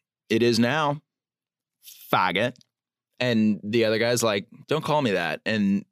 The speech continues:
and the other guy's like, "Oh, I'm sorry. Um, I'm gonna just, uh, I'm fired now. I'm done." But they keep the idea of fat chicks. Listen, ladies buy stuff.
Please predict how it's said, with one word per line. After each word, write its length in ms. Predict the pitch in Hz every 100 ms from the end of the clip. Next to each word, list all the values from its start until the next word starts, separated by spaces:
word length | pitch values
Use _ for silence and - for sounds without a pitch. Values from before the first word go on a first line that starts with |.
| _ -
and 180 | 117 113
the 60 |
other 120 | 110
guy's 220 | 110 110 101
like, 140 | 92
"Oh, 100 | 104
I'm 140 | 101 98
sorry. 460 | 95 92 95 95 -
Um, 440 | 107 95 87 85 - _ -
I'm 160 | 110
gonna 140 | 101 92
just, 280 | 92 - -
uh, 280 | 92 92 85 87 -
I'm 120 | 98
fired 320 | 101 87 90 87
now. 300 | 95 95 117
I'm 120 | -
done." 260 | 95 90 87 _ _ _ _
But 80 | -
they 100 | 202
keep 240 | - 240
the 120 | - 127
idea 460 | 117 110 113 117
of 180 | 117 123
fat 200 | 165 180
chicks. 280 | - - - _ _ _ _ _ _ _ _ _ _ _ _ -
Listen, 300 | 160 123 -
ladies 400 | 110 139 165 156
buy 380 | - 110 123 165
stuff. 680 | - - 104 - - -